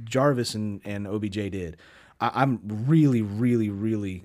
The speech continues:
exp-, I really expect a lot out of this year's Browns. To see where it's gonna go, but I'm, I'm even pushing it to the year two.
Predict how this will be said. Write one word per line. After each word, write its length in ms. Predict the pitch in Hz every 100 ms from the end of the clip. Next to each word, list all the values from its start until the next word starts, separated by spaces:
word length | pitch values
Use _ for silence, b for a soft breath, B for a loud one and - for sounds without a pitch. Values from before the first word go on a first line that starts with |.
| _ 107
exp-, 220 | - 107
I 120 | 113 123
really 340 | 131 143 120
expect 320 | 104 - 104
a 40 | 98
lot 460 | 98 104 98 90 -
out 160 | 95
of 220 | 90 87
this 260 | 95 101 -
year's 400 | 98 101 98 90
Browns. 360 | - 104 104 95
To 60 | -
see 160 | 123
where 220 | 117 107
it's 100 | 101
gonna 160 | 107 98
go, 340 | 107 117 123 147 B B B
but 100 | 95
I'm, 200 | 92 95 -
I'm 160 | 107 113
even 180 | 101
pushing 320 | 92 113 - 107
it 80 | -
to 140 | 98
the 100 | 92
year 240 | 98 104
two. 400 | 92 - 110 85